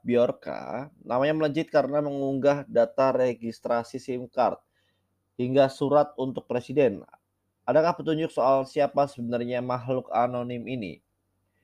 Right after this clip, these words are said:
Gue tuh selalu bilang ya, anonim itu sampah, men. Gue tuh gak bosen ingetin lu semua, anonim itu sampah. Jadi Indonesia ada baiknya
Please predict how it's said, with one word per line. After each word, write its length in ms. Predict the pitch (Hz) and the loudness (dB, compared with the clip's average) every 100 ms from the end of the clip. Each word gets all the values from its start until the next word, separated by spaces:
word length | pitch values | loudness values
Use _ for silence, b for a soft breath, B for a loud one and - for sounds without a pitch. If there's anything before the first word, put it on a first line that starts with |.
| _ _ | _ _
Gue 160 | 113 147 | -6 -6
tuh 80 | |
selalu 400 | - 107 101 95 | -2 -2 -2 -2
bilang 240 | 92 92 85 | 0 0 -2
ya, 160 | - _ _ _ _ _ - | -12 _ _ _ _ _ -10
anonim 400 | 139 143 147 143 | -6 -4 -4 -4
itu 480 | 139 - 160 156 - | -8 -6 -4 -4 -6
sampah, 480 | 151 156 139 - 104 | -4 -4 -2 -4 -4
men. 240 | 90 87 90 _ _ _ _ _ _ _ | -6 -8 -10 _ _ _ _ _ _ _
Gue 240 | 117 123 | 2 2
tuh 320 | - 151 - - | 4 2 2 -8
gak 240 | 107 110 - | 2 2 2
bosen 480 | 110 117 - 117 - | 2 2 0 -10 -10
ingetin 480 | 117 113 - 113 | -8 -8 -6 -6
lu 240 | 110 117 113 | -2 -2 -2
semua, 560 | 117 113 101 90 92 - _ _ _ _ _ - | -6 -6 -4 -4 -6 -12 _ _ _ _ _ 0
anonim 480 | 127 143 143 143 143 | 2 4 2 0 -4
itu 160 | 143 | -6
sampah. 560 | - 139 120 - 92 - - _ _ _ _ _ _ _ _ _ _ _ _ _ _ _ _ _ _ | -2 -2 -2 -4 -4 -4 -10 _ _ _ _ _ _ _ _ _ _ _ _ _ _ _ _ _ _
Jadi 400 | 117 131 127 - _ _ _ _ _ _ - | 0 2 2 -4 _ _ _ _ _ _ -2
Indonesia 560 | 117 117 120 117 139 127 | 2 2 0 4 6 8
ada 100 | 113 | 6
baiknya 680 | 107 104 - 127 123 - | 4 2 0 -2 0 -2